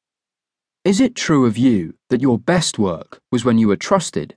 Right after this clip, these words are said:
and able to find your own way to the objective?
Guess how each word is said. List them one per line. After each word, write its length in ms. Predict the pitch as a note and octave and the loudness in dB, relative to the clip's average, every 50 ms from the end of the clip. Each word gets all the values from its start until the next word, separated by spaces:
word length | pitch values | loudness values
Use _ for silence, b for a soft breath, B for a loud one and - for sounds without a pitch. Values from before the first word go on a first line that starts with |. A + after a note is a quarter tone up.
| _ _ - | _ _ -2
and 100 | - - | 0 2
able 220 | A#2+ A#2 A2+ A2+ | 2 2 2 0
to 80 | - A#2 | -2 -2
find 340 | - - A#2+ A2 A2 G#2 G2+ | 0 0 2 2 2 2 2
your 200 | G#2+ G2+ G2+ - | 2 0 0 2
own 280 | - C3+ B2+ A#2+ A#2 A#2 | 2 2 2 2 2 2
way 340 | B2 D#3 D3+ B2+ G2 E2+ E2+ | 4 4 2 2 0 -2 -4
to 120 | - - | -6 -6
the 120 | D#2 F#2+ F2+ | -4 -4 -4
objective? 600 | E2 - - A#2+ A2+ - _ - F#2+ - - | -4 -4 -4 -4 -4 -4 _ -14 -18 -18 -18